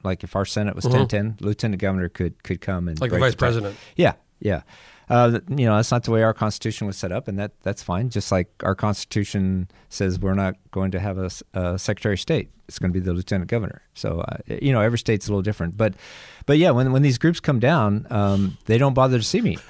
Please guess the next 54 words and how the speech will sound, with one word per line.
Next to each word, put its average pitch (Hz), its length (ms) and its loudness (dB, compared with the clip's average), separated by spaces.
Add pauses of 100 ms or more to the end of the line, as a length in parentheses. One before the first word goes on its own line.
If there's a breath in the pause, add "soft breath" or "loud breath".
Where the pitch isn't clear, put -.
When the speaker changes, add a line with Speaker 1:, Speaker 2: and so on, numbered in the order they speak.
(140)
Speaker 1:
uh, 104 300 4
Speaker 2:
<laughs> 92 60 -4
Speaker 1:
because 101 320 0
Speaker 2:
It's - 260 -10
kinda, 180 200 2
it's 117 180 -2
kinda 160 200 0
depressing, 113 380 -6
Speaker 1:
'cause - 0 -
Speaker 2:
kinda 185 140 6
Speaker 1:
it's 117 80 4
like, 120 120 4
well, 127 200 4
Speaker 2:
sad. 123 80 6
Speaker 1:
he 196 100 6
can't 131 260 2
vote 101 200 2
on 92 180 2
anything, 104 380 0
you 120 100 0
know? 117 400 -2
Why, 113 280 0
why 107 260 0
waste 113 260 0
our 101 80 0
time 107 280 -2
and 101 120 -2
effort 101 240 -6
there? 92 320 -4
So. - 160 -16 (760 soft breath)
Speaker 2:
So, 160 140 2
I 151 40 2
mean, 156 100 4
you 147 80 4
still 185 160 2
got, 143 100 2
I 135 40 2
mean, 143 80 6
I - 20 4
saw 151 140 2
the 120 60 -2
book 139 180 0
there. 107 100 0
You 110 80 -2
still 156 140 -2
get 117 120 -4
some 95 140 -6
visitors. 101 420 -6
It 98 140 -16
seems 107 180 -12
like 98 120 -8
there's 95 120 -8
some 240 80 2
Speaker 1:
Yeah, 240 280 2